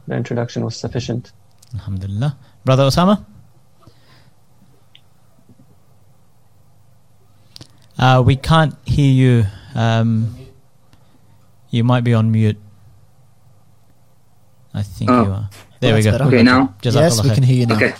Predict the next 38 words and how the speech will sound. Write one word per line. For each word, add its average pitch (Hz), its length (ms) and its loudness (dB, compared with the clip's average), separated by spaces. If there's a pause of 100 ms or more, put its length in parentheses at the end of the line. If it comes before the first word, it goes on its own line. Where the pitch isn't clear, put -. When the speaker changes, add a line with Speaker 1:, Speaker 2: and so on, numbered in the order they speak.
Speaker 4:
Jazakallah 110 420 -4
khair. 127 140 0
Speaker 3:
Assalamu 123 340 2
alaikum, 110 360 0
Speaker 4:
Wa 117 200 -4
alaikum 110 40 0
Speaker 3:
uh, 110 220 2
Speaker 4:
salam 104 340 0
Speaker 3:
everyone. 120 220 2
Speaker 4:
wa 165 60 -2
rahmatullah. 104 260 -10 (180)
Speaker 3:
So, 113 400 2
pleasure 123 280 -2
to 113 80 -12
be 127 220 4
with 113 100 -2
you 113 200 4
all. 143 340 4 (180)
Speaker 4:
Mm. 127 120 -4 (320)
Speaker 3:
Uh, 117 260 2
so 139 280 2
I'm 139 340 2
a 131 40 0
university 131 540 2
student 139 380 -2
studying 127 380 0
English 120 360 -2
literature 123 340 -4
at 117 300 -2
the 120 80 -2
American 117 320 0
University 113 380 -2
of 104 80 -10
Beirut, 123 540 0
and 120 420 -2
I'm, 220 520 -2
uh, 104 300 -8 (120)
passionate 123 560 -4